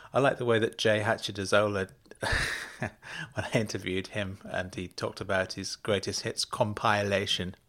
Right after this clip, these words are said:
"I'm putting out a compilation, Frank." It's great, and it, it, it, he kind of overused the word compilation as well. It was, uh, it was nice. So, um,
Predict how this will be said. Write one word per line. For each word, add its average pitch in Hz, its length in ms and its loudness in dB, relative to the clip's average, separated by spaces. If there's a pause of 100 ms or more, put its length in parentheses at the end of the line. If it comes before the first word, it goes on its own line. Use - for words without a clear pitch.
(520)
"I'm 98 140 0
putting 143 260 8
out 131 140 8
a 110 60 8
compilation, 117 1000 8
Frank." 85 340 -4 (640)
It's - 100 -6
great, 104 280 8 (120)
and 98 140 -2
it, 107 120 -2
it, 104 260 -2 (140)
it, 98 140 -8
he 98 160 -8
kind 101 220 -2
of 90 100 -2
overused 95 520 0
the 98 60 -8
word 92 220 -2
compilation 90 800 0
as 85 140 -12
well. 85 180 -6
It 76 220 -12
was, - 160 -8
uh, 92 120 -4 (640)
it - 80 -10
was 95 160 -4
nice. 101 320 2 (920)
So, 110 440 4
um, 117 300 -2